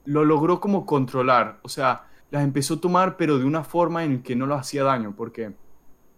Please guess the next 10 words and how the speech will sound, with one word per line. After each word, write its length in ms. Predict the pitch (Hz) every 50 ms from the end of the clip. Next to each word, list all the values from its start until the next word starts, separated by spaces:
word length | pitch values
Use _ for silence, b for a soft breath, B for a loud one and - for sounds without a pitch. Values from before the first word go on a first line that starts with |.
| - - - -
en 100 | - 123
esa 220 | 127 131 - 175 143
película 480 | 151 135 135 135 131 135 156 165 156
cuando 260 | 156 - 143 131 127 120
las 240 | 120 110 - - -
tomabas 600 | 123 113 120 127 139 135 135 139 143 147 - - -
y 80 | 131
no 220 | 127 131 143 165 185
las 200 | 190 175 - -
tomabas, 640 | 139 131 143 143 143 135 135 143 147 - - -